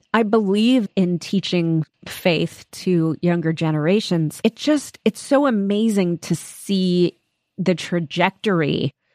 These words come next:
from when I was little and used to sit in a church and learn about God and figure out w-, what that meant to me. Actually, would you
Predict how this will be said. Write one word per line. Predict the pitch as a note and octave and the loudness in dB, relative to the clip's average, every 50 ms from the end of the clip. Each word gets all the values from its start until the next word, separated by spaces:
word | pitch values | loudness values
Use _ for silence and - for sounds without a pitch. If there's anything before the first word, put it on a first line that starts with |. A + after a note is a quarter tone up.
| _ _ _ _ | _ _ _ _
from | - - G3 F#3+ F#3+ F3+ | -6 -2 0 0 2 2
when | F3+ F3 F3+ F#3 - - | 0 0 0 -2 -4 -4
I | F3+ F3 F#3 F#3+ | -2 -2 0 2
was | F#3+ G3 G#3 F3+ D#3+ | 2 2 0 0 -2
little | E3 D#3+ F#3 G3+ G3 E3+ D3 D3 C#3+ | -2 0 0 2 2 2 0 0 -2
and | - - E3 E3 | -2 -2 0 2
used | E3 D#3+ D#3+ - | 2 0 0 0
to | - E3 | -2 -2
sit | - - - E3 - - - _ _ - | -2 0 -2 -2 -2 -4 -8 _ _ 0
in | F#3 E3 | 0 0
a | D#3 D3+ | 0 -2
church | - - - - A3+ A#3 A3 D#3 B2+ - - - - - - - | -6 -8 -6 -2 0 0 2 0 0 -4 -6 -8 -10 -10 -6 -4
and | F#3 F3 F3+ F3 | -2 0 2 2
learn | F3 E3+ F3+ F#3 F#3 F#3+ F#3 F3+ E3+ - - | 2 2 2 2 2 2 2 0 -2 -2 0
about | F#3+ F3+ - D#3+ D#3 D#3 D3+ D3+ D3+ D3 - - - _ _ _ _ _ _ _ _ _ _ _ _ _ _ - D3+ | -2 0 0 0 0 2 2 2 2 0 -2 -4 -12 _ _ _ _ _ _ _ _ _ _ _ _ _ _ -16 -6
God | - F3+ E3 E3 F#3 G3 F#3+ - D#3 D#3+ - - | -2 0 2 4 4 4 2 2 -2 -6 -6 -2
and | F3 E3+ D3+ D#3 C#3+ - - _ | -2 0 0 -2 -4 -6 -8 _
figure | _ _ - F#3 E3 F3+ F3 | _ _ -2 0 2 2 2
out | E3 E3+ F3 D3 C#3 C#3 - _ _ _ _ | 2 2 2 0 -2 -4 -6 _ _ _ _
w-, | F#3 E3 D#3+ - - E3 | -2 -2 -2 -2 -2 -2
what | D#3 F3 F#3 - - | 0 0 -2 0 0
that | F3 D#3+ - | 0 0 0
meant | G#2+ D#3+ F3 D#3+ E3+ F#3 F#3 - _ - | -2 -2 -2 0 0 0 0 -4 _ -10
to | - - | -8 -6
me. | D#3 D#3+ F3 F3 D3+ - - _ _ - | -4 -2 0 -2 -2 -4 -6 _ _ -2
Actually, | E4 - - - C#4+ B3+ A#3 | -2 -2 0 2 2 2 4
would | G3+ A#3 G#3+ - - | 2 2 0 2 2
you | F4 G#4 G4+ G#4+ | 4 6 6 4